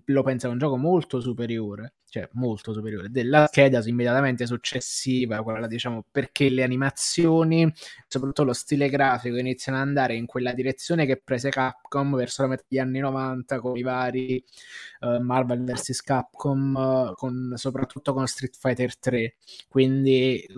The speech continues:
con queste animazioni che molto più flat, e, uh, per me ancora adesso invecchiate secondo me estremamente bene. Quindi ho visto questo, l'ho, l'ho visto Shadow of Mistara e ho detto, "Caspita, ma quindi,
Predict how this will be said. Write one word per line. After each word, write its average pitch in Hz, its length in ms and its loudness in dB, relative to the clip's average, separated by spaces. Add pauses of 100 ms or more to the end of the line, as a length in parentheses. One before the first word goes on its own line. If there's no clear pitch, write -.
con 131 160 0
queste 143 240 2
animazioni 139 600 4
che 135 260 4 (280)
molto 156 520 6
più 147 140 2
flat, 135 800 -4 (540)
e, 143 460 6
uh, 127 320 -2 (580)
per 147 200 4
me 180 260 4
ancora 143 400 2
adesso 147 420 0
invecchiate 131 640 0
secondo 135 300 -4
me 131 280 -4
estremamente 135 880 -2
bene. 104 520 -8 (220)
Quindi 139 220 -2
ho 120 80 -2
visto 135 480 0
questo, 117 720 -4
l'ho, 131 200 -6
l'ho 139 260 -2
visto 139 540 0
Shadow 123 380 -4
of 120 60 -2
Mistara 156 280 0
e 113 40 -2
ho - 20 -2
detto, - 180 -8
"Caspita, 110 520 -8
ma 117 100 -4
quindi, 123 520 0